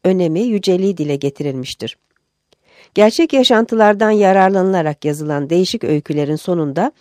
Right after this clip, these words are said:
her okuyucu sanırım içtenlik dolu bir dost eli arayacaktır. Ön söz. Bu yapıt,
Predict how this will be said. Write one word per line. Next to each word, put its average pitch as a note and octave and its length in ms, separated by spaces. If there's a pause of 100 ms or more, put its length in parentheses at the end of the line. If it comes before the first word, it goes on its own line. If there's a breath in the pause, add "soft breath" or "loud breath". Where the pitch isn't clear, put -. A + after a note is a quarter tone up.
(220)
her B3+ 180
okuyucu F#3 580 (320 soft breath)
sanırım A#3+ 520 (120)
içtenlik A3+ 580
dolu G3+ 260
bir G3 200
dost A3 260
eli D3 180
arayacaktır. C3 760 (1500)
Ön F#3+ 140
söz. - 400 (1400 soft breath)
Bu D4 100
yapıt, C4 360